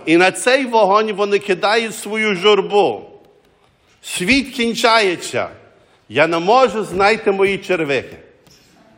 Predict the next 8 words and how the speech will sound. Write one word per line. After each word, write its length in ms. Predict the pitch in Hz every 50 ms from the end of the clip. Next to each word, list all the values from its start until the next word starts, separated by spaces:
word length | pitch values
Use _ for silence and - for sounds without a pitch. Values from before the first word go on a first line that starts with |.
| _ - - - -
А 140 | - 110 117
де 180 | 117 190 226
моя 280 | 240 240 247 247 247 226
суконка? 760 | 240 - 226 - - 214 196 196 185 165 131 - 123 98 87 - - - _ _ _ _ _ _ _ _ _ _ _ _ _ _ _ _
А 100 | - 113
як 280 | 135 160 202 226 214 -
я 80 | 226
виглядаю? 640 | 220 220 214 190 208 214 196 220 214 208 208 175 131